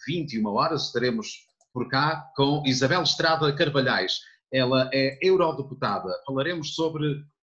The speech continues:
a Europa e a pandemia no próximo domingo, a partir das vinte e uma. Convido-os a subscreverem o nosso canal no YouTube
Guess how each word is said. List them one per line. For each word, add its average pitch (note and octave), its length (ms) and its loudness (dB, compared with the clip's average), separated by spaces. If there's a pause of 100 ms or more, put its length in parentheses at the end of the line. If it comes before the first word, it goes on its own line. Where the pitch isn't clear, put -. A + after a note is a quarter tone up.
a C3+ 40 2
Europa E3+ 680 2 (320)
e C3 220 0
a B2+ 320 2 (220)
pandemia G#2+ 600 -2 (320)
no G#2+ 220 -6
próximo A#2+ 340 -6
domingo, A#2 280 -4
a A2 40 -8
partir A#2 300 -6
das G2+ 180 -2
vinte - 220 -10
e G3 80 -14
uma. - 160 -20 (320)
Convido-os E3+ 480 -2
a F3 80 2
subscreverem D3+ 720 0
o C#3 40 0
nosso C#3+ 240 -2
canal C#3 380 0
no C3 160 4
YouTube F#3+ 600 -2